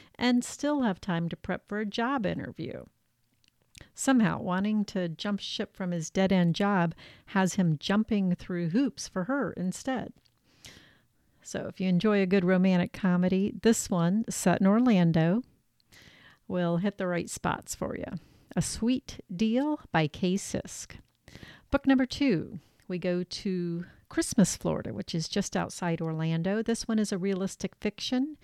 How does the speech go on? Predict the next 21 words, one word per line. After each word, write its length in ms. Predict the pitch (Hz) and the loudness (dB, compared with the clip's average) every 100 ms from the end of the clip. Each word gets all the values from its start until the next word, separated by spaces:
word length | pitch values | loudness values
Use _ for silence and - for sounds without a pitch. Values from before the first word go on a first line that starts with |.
| - - - _ | -20 -20 -20 _
It 160 | 190 185 | 0 2
is 220 | 175 - | 2 -2
Paper 340 | - 277 247 | 0 2 2
Towns 560 | - 175 156 - - - | 0 0 0 -2 -6 -8
by 220 | - 185 | -4 -4
John 400 | 143 170 165 190 | -4 -2 0 0
Green. 600 | 190 165 165 151 - 180 - _ _ _ _ - - - | 0 -2 -4 -4 -8 -14 -18 _ _ _ _ -20 -20 -8
When 160 | 180 165 | -2 0
Margot 440 | 170 190 214 185 | 0 0 0 0
beckons 540 | 170 185 - 190 165 - | 0 -2 -2 -2 -2 -6
Quentin 600 | - - 269 170 156 156 - - | -6 -4 -2 -4 -8 -10 -16 -4
in 140 | 170 | 0
the 80 | 165 | 2
middle 280 | 180 196 180 | 4 4 4
of 140 | 151 | 0
the 80 | 160 | 0
night, 420 | 165 190 175 185 | 2 0 -2 -4
dressed 380 | - 190 - 185 | -2 -2 -2 -6
like 160 | 175 | -4
a 20 | 165 | 0
ninja 500 | 165 190 202 - | 2 4 2 0